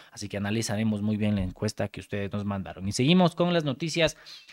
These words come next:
internacionales en este momento, porque organización señala que al menos el dieciséis por ciento de niños fallecidos en invasión a Ucrania tenían menos de cinco años.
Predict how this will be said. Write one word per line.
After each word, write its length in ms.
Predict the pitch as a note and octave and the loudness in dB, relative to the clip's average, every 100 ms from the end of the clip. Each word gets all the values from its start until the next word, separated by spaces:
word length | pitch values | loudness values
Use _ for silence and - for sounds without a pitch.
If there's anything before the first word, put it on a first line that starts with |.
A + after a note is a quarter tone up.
| - | -8
internacionales 1120 | G#3+ A#3 A3 D#3 D3 D#3+ E3 C#3+ C3+ C#3+ C3 A2 | 2 4 6 4 6 8 6 6 6 8 6 4
en 120 | A2 | 2
este 200 | A#2+ C#3+ | 2 2
momento, 460 | C#3 D#3+ C3 C3+ | 4 4 4 2
porque 300 | D3 F3 F3 D#3 | 4 4 2 4
organización 720 | F3+ D3+ D#3 D#3 B2+ D3 C#3+ | 6 6 4 4 4 4 4
señala 340 | B2 C3 B2+ | 6 6 4
que 100 | - | 4
al 60 | A2 | 4
menos 380 | B2+ C3 C3 - - - G3 | 6 6 2 -2 -20 -6 2
el 140 | G#3 | 4
dieciséis 580 | G3+ G3 G3 - C4 A3+ | 6 4 4 4 4 4
por 180 | D3+ A#2+ | 0 0
ciento 340 | E3+ F#3 D3+ | 0 2 2
de 80 | A#2+ | 4
niños 320 | D3 D#3+ A#2 | 4 4 4
fallecidos 580 | E3 E3 A#2+ E3 D3+ B2+ | 4 4 2 2 4 4
en 100 | A2+ | 4
invasión 420 | A2 G2+ - C#3+ | 4 2 2 4
a 60 | B2 | 4
Ucrania 420 | C3 E3 E3 D#3 | 6 6 8 4
tenían 480 | - A#2+ C#3 B2+ B2 | 4 4 4 6 6
menos 340 | C3+ C3 C3 | 6 6 4
de 80 | A2+ | 2
cinco 420 | - A#2+ A#2 A#2 | 0 0 0 -2
años. 380 | F#2 E2 - - | -4 -6 -16 -20